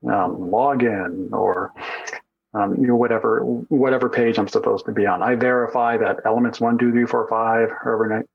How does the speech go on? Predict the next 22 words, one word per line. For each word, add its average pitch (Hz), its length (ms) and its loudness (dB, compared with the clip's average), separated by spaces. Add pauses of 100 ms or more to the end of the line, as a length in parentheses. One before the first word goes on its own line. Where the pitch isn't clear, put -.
(120)
exist 107 460 0
on 117 80 0
the 113 80 2
page, 110 440 2
dot 85 200 0
should 120 220 0
exist, 110 680 -2
or 87 320 -2 (880)
have 113 280 0
whatever 110 640 2 (300)
text - 340 -2
in 120 140 4
them 113 400 2
or 80 160 0
color 123 400 0
in 113 80 0
them 110 220 0
or 101 60 -2
whatever 110 280 2
I'm 104 140 0
looking 104 320 0
for, 98 400 0